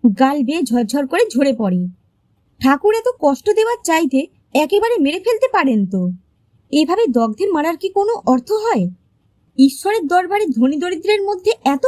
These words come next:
ফারাক কেন? বাবা মা কি তাদের সন্তানের প্রতি ভালোবাসার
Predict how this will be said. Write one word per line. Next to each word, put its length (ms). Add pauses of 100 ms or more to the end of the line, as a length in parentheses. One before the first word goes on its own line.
(120)
ফারাক 340
কেন? 300 (720)
বাবা 400
মা 120
কি 140
তাদের 280
সন্তানের 520
প্রতি 260
ভালোবাসার 480